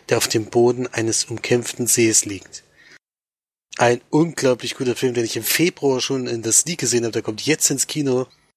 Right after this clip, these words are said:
Was für ein dämlicher Film das war, war unglaublich.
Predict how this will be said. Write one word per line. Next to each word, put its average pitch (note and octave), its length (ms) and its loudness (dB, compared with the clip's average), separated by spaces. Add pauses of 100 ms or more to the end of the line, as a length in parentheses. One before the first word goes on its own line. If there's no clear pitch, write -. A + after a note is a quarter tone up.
(220)
Was C3 240 4
für - 120 -2
ein A#2+ 140 -6
dämlicher C3+ 440 -2
Film B2+ 340 0
das A#2 200 -6
war, A#2 300 -6 (140)
war B2+ 120 -2
unglaublich. A#2 680 -2